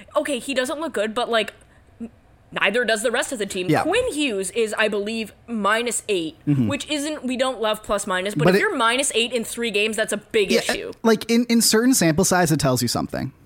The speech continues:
Speaker 1: Right.
Speaker 2: Yeah, I just
Speaker 1: Tyler Myers
Speaker 2: yeah.
Speaker 1: has been
Speaker 2: Oh my goodness.
Speaker 1: objectively terrible.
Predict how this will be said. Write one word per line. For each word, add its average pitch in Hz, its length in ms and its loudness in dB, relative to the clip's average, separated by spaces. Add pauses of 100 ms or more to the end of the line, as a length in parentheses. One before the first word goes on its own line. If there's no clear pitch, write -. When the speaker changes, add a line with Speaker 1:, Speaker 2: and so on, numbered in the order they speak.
(260)
Speaker 1:
Right. 277 520 -4
Speaker 2:
Yeah, 139 180 2 (100)
I 180 100 4
just 185 120 6
Speaker 1:
Tyler 403 240 2
Myers 208 480 2
Speaker 2:
yeah. 214 120 -4
Speaker 1:
has 196 180 -4
been 202 260 -2 (140)
Speaker 2:
Oh 180 160 6
my 147 180 4
goodness. 101 560 -2
Speaker 1:
objectively 220 840 0
terrible. 185 720 -2